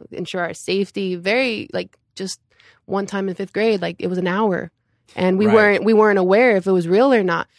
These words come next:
Speaker 1: That was just something we always grew up with. And my sisters now, that's ingrained. Like,
Speaker 2: Totally a distinction.
Speaker 1: it, yeah,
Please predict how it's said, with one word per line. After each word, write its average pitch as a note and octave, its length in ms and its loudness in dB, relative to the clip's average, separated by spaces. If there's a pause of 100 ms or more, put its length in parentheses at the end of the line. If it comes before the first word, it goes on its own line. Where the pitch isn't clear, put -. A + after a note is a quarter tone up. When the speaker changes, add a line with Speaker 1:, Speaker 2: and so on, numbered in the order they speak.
(220)
Speaker 1:
That G3+ 100 4
was G#3+ 100 0
just G#3 140 -4
something G#3 220 -2
we G3 100 -4 (120)
always F#3+ 520 2
grew F3+ 220 -4
up G3+ 240 -2
with. F3 280 -2
And F3+ 360 -4 (260)
my F#3 160 -2
sisters G3+ 580 -4
now, G3+ 540 0
that's - 380 -2 (340)
ingrained. F3+ 880 -4
Like, - 240 -8 (100)
Speaker 2:
Totally C#3 500 0
a B2 80 0
distinction. A2 680 0
Speaker 1:
it, C3 80 -8
yeah, G#3 240 4